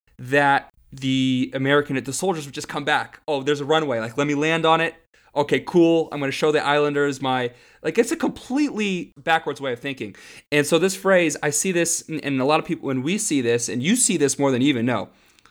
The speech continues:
a lot of content creators, athletes, entrepreneurs, you know, they, they got that target they're looking at. All right, cool.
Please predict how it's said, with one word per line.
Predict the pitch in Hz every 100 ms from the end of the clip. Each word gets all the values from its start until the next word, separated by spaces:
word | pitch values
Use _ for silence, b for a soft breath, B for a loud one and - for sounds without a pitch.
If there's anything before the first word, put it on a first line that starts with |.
| _
a | 120
lot | 139 190
of | 190
content | 196 180 180 -
creators, | 175 165 170 - -
athletes, | 156 165 170 160 -
entrepreneurs, | 156 139 160 214 165 131 127 - B B B B
you | 135
know, | 135
they, | 135 131 - _ _
they | 131
got | 147 156
that | 175 165
target | 185 185 170
they're | 127
looking | 110 107 98
at. | 82 _ _ _ _ _ b -
All | 139
right, | 143 -
cool. | 190 151 95 -